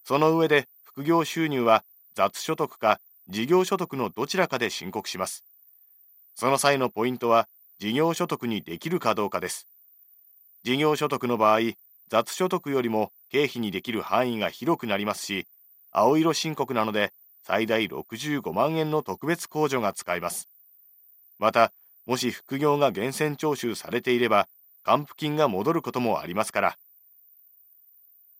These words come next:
さらにもう一つ、悪用現金だが、副業を節税につなげる手段がある。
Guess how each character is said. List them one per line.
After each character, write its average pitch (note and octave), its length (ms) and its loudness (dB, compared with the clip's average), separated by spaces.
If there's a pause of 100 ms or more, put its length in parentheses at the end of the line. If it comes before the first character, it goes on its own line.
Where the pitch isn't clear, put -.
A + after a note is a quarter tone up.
(100)
さ D#3 160 6
ら F#3+ 120 8
に C#3+ 140 -2
も E2+ 200 -4
う A#2+ 40 -2
一 A#2 180 -4
つ、 - 200 -10 (380)
悪 G2+ 280 2
用 D#3+ 180 4
現 C3+ 240 0
金 D3 140 -6
だ A#2+ 100 2
が、 G#2+ 220 2 (480)
副 F3 240 -2
業 F3 240 6
を D#3+ 80 2
節 - 300 -8
税 F3 180 4
に F3 140 0
つ - 140 -10
な D#3 120 6
げ D#3+ 100 0
る D#3 120 -2
手 D3 160 -4
段 D3+ 200 2
が F#2 140 2
あ F2 60 0
る。 E2+ 120 -8